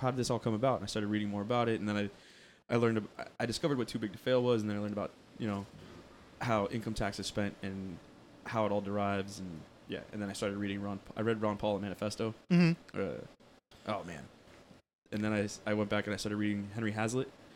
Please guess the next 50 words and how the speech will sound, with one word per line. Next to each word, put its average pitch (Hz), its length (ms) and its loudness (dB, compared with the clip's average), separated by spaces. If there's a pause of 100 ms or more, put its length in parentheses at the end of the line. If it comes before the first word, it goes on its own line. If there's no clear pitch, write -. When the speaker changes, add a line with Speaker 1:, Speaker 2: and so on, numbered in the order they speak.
(280)
Speaker 1:
Have 107 100 -2
you 107 60 4
read 107 80 2
Henry? 110 280 0
Henry, 104 320 -2
uh, 87 300 -2
Speaker 2:
I - 60 -4
haven't 170 200 4
heard 185 140 4
Speaker 1:
Economics? - 20 -
Speaker 2:
of 160 60 4
Henry 147 240 2
Hazlitt. 113 440 -4
No. 117 80 -8 (220)
Speaker 1:
Henry 127 200 4
Hazlitt. 110 340 0 (160)
Uh, 98 220 -2 (140)
he's 107 120 -2
got - 180 0
two 190 180 2
really 131 300 2
good 95 200 -2
books. - 400 -4
One's 110 560 -2
called 104 200 0
Economics 107 440 0
in 101 80 -2
One 104 140 0
Lesson. 107 320 0 (120)
Speaker 2:
Mm-hmm. 156 180 6 (300)
Speaker 1:
Uh, 95 300 2 (160)
amazing. 101 520 0 (160)
And 104 120 -2
then 101 80 -2
the 98 80 0
other 107 180 2
one 101 260 -2
is 95 240 -2
Thinking 110 300 -4
as 95 80 -2
a 78 60 -8
Science, 101 520 -2 (720)
which - 360 -2 (220)
is 107 100 -2
not 120 200 2
really 113 200 2
a 101 60 0
political 113 340 -2
based 113 260 0
book, 120 140 0